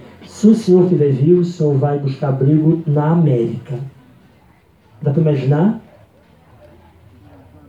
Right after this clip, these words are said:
Tá algo terrível pra acontecer lá na Europa. Se ele estiver vivo, ele vai buscar abrigo aqui. Então, se não rezar,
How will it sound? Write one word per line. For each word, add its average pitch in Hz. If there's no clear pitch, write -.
Tá -
algo 185
terrível 175
pra 160
acontecer 139
lá 131
na 135
Europa. 127
Se -
ele 196
estiver 139
vivo, 151
ele 139
vai 139
buscar 151
abrigo 143
aqui. 113
Então, 135
se -
não 202
rezar, 151